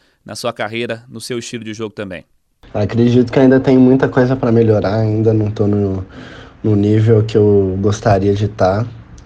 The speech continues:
Speaker 2: mas fico feliz de ter alcançado o que eu alcancei até hoje e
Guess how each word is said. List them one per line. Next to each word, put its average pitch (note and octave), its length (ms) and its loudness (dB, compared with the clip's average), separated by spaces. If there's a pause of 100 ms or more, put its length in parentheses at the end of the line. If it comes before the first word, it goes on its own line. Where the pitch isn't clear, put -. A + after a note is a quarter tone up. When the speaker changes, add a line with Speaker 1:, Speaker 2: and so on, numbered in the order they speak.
(720)
Speaker 2:
mas G#2+ 560 0
fico A2+ 220 -4
feliz A#2 800 0
de A2+ 120 -2
ter A2+ 100 0
alcançado G#2+ 540 0
o G#2+ 40 -4
que - 80 -6
eu A2+ 60 0
alcancei A2 360 -2
até G#2+ 220 -2
hoje B2 720 0
e G#2+ 720 0